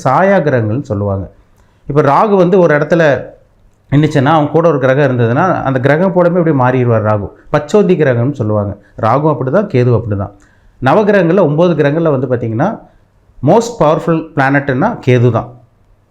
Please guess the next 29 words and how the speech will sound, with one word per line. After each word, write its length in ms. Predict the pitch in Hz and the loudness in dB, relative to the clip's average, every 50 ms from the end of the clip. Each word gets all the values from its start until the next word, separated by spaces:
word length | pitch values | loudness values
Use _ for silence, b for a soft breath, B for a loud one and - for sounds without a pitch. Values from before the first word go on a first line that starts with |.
| _ _ 117 | _ _ -4
ஒன்பது 240 | 120 139 151 165 151 127 | -2 2 2 2 2 2
கிரகங்கள்ல 340 | 139 131 131 143 160 185 180 135 | 0 0 2 2 2 2 2 2
ரொம்ப 280 | 123 120 147 170 175 208 - | 0 -2 -2 0 0 0 0
சக்தி 240 | 170 143 - - 165 151 | 0 -4 -2 0 0 2
வாய்ந்த 240 | 147 151 156 156 139 127 120 - | 2 2 2 2 0 0 0 -2
பிளானட் 300 | 135 123 123 127 123 123 117 | -4 -4 -4 -4 -4 -4 -4
வந்து 120 | 110 113 | -4 -4
பாத்தீங்கன்னா 300 | 117 101 - 113 143 165 147 - - | -6 -6 -6 -4 -4 -4 -4 -4 -4
கேது 220 | 107 104 98 101 98 | -4 -4 -4 -4 -6
தான். 140 | 98 - - - _ _ _ _ _ _ - 139 | -6 -8 -12 -20 _ _ _ _ _ _ -6 -2
ஏன்னா 120 | 151 151 135 123 | 0 0 2 2
அது 120 | 113 110 101 - - - | 0 -2 -4 -6 -4 0
கேது 240 | 139 147 180 190 175 165 | 2 2 2 2 2 2
வந்து 140 | 156 160 170 | 2 2 0
பாத்தீங்கன்னா 360 | 165 131 139 151 170 147 139 135 131 | -2 -2 -2 -2 -2 0 0 0 2
ஏ-, 180 | 123 120 107 110 127 131 | 0 0 0 0 0 2
ஏழு 160 | 139 151 156 143 | 2 4 4 2
வருஷம் 240 | 135 - - 165 131 | 2 0 0 0 0
தசையை 220 | 123 117 131 139 127 120 | 0 0 0 0 0 0
நடத்தும். 320 | 110 101 - - 156 214 - - b b b b b b b b b b _ - 143 | -2 -2 -4 -4 -6 -6 -6 -12 b b b b b b b b b b _ 0 2
ஒரு 140 | 156 160 156 151 147 139 139 143 151 | 2 4 2 2 2 2 2 2 2
இடத்துல 260 | 170 208 - 226 220 214 208 | 0 2 0 0 0 2 2
கேது 220 | 180 196 202 190 180 170 | 2 2 2 2 2 2
நின்னு 200 | 170 175 190 180 180 | 2 2 0 0 0
சனியோட 360 | 156 156 170 180 180 170 165 - | 0 2 2 2 2 2 2 0
தொடர்பு, 320 | 156 135 139 139 147 165 165 | 0 -2 0 -2 -2 0 0
செவ்வாயோட 400 | 156 135 139 165 165 160 156 156 - 147 | 0 0 0 0 2 2 0 0 0 0
தொடர்புல 340 | 131 131 139 135 151 160 151 139 | -2 -2 -2 0 0 0 0 0
நடந்துருச்சுன்னா, 520 | 131 123 131 131 131 123 123 151 131 117 | -2 -2 -2 -4 -6 -6 -6 -4 -2 -2